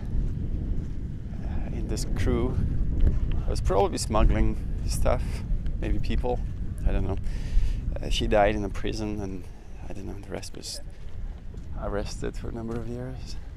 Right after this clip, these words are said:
You know, you're being reminded by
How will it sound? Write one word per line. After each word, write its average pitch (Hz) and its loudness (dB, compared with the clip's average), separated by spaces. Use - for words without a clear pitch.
You 135 -6
know, 143 0
you're 139 0
being 139 -2
reminded 131 0
by 110 2